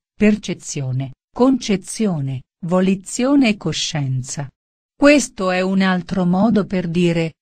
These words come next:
primo, che l'essere umano è una fusione di elementi fisici e spirituali e,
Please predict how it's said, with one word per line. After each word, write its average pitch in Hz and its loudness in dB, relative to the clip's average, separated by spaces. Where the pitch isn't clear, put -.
primo, 151 2
che - -4
l'essere 175 -2
umano 165 2
è 175 -2
una 175 0
fusione 214 0
di 185 0
elementi 196 0
fisici 220 0
e 170 0
spirituali 165 -2
e, 151 -4